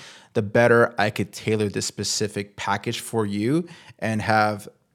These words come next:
the end result work out for you." Number three is to be reliable and consistent. To this,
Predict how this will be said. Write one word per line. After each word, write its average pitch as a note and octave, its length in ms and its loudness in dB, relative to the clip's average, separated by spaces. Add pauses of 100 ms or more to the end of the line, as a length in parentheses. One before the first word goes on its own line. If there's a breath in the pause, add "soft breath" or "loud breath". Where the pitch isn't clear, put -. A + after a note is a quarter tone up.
(140)
the - 220 2
end G#2 180 0
result G2 480 -2 (580)
work B2 300 -4
out - 160 -6
for - 80 -8
you." - 180 -10 (480)
Number D#3 220 8
three D3 240 8
is C3 80 2
to B2+ 80 0
be B2 140 2
reliable A#2+ 500 6
and G#2+ 180 0
consistent. G2+ 640 -2
To G2+ 140 -4
this, A2 420 0